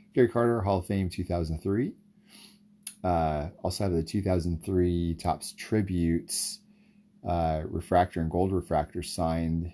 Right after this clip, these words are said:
jersey pieces are just beautiful. Uh, real nice cards. You have, uh, I think about four one of ones from two thousand five Diamond Kings. I've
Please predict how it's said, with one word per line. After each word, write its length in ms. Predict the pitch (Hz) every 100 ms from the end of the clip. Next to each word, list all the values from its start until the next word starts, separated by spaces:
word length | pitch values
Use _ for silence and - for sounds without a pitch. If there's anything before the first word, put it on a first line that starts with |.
| 95
jersey 360 | 90 87 78
pieces 420 | 80 80 73 80 78
are 160 | 76
just 320 | 71 73 - 82
beautiful. 960 | 76 78 82 82 78 - 80 76 85 - _ _ _ _ _ -
Uh, 120 | - -
real 460 | - 101 110 104
nice 180 | 82 80
cards. 500 | - 85 80 - - - 165 107
You 80 |
have, 220 | 87 82 82
uh, 420 | 76 71 76 78 - _ _ _ _ _ _ _ -
I 80 | -
think 260 | 175 180
about 220 | 98 - -
four 480 | - - 117 139 127
one 180 | 107
of 140 | 101 90
ones 500 | 92 92 101 131 -
from 200 | 85 82
two 180 | 95 85
thousand 300 | 82 82 82
five 280 | 82 82
Diamond 360 | 78 76 76 78
Kings. 300 | 90 120 -
I've 140 | 78